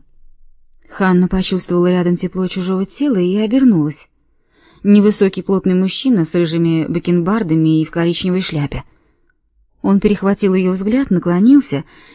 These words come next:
и указал большим пальцем на танцплощадку. «Кружочек, а?»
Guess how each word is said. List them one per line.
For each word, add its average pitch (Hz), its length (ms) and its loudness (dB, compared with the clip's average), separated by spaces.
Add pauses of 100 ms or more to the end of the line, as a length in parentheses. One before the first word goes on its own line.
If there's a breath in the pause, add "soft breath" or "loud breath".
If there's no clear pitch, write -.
(120 soft breath)
и 208 120 0
указал 220 420 0
большим 226 300 0
пальцем 220 340 -2
на 208 120 2
танцплощадку. 208 800 -4 (1160)
«Кружочек, 165 600 -2
а?» 180 160 -4